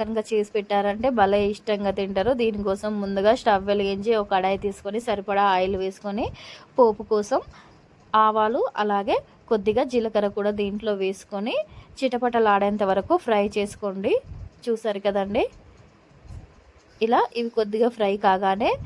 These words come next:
ఎండుమిర్చి, ఎండుమిర్చి కొద్దిగా ఫ్రై అయిపోయిన తర్వాత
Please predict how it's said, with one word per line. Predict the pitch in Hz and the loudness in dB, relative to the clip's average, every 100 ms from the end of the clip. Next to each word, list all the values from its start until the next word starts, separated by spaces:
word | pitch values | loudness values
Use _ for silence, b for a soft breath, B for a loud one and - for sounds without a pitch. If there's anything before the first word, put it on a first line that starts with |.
| B B B _ _ _ _ _ _ - - | B B B _ _ _ _ _ _ -12 -4
ఎండుమిర్చి, | 214 214 220 214 214 302 403 554 - 220 | -2 -2 -2 -4 -6 -2 -2 -2 -4 -2
ఎండుమిర్చి | 226 226 220 214 233 | -2 -2 -4 -6 -4
కొద్దిగా | 214 202 214 | -2 -2 -2
ఫ్రై | 214 202 196 | -2 -2 0
అయిపోయిన | 196 202 202 | -2 -4 -2
తర్వాత | 202 202 196 196 | -2 0 0 0